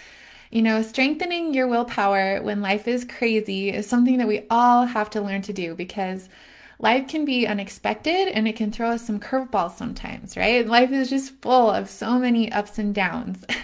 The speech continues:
<laughs> and we can never predict what's going to happen. Uh, last week I had a client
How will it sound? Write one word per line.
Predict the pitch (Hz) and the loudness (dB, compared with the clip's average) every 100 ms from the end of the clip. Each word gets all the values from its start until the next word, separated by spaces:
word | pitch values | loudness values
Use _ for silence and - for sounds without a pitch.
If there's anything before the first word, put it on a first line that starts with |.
| 233 - | -4 -4
<laughs> | - - - - | -16 -18 -12 0
and | 240 233 220 | 2 4 2
we | 240 | -2
can | 294 254 226 214 | 0 2 2 2
never | 226 247 247 247 | 4 4 4 2
predict | 247 247 220 196 - | 2 0 0 -2 -4
what's | 208 196 | -6 -4
going | 202 190 185 | -4 -4 -4
to | 185 | -8
happen. | - 175 - - - - - - - | -10 -10 -10 -12 -12 -16 -20 -20 -16
Uh, | - 208 202 - | -4 -2 -2 -2
last | 233 240 240 254 | 2 4 2 -2
week | 247 | -2
I | 240 | 0
had | 233 226 | 2 0
a | 208 | -2
client | 196 214 208 196 - | -4 -4 -4 -6 -10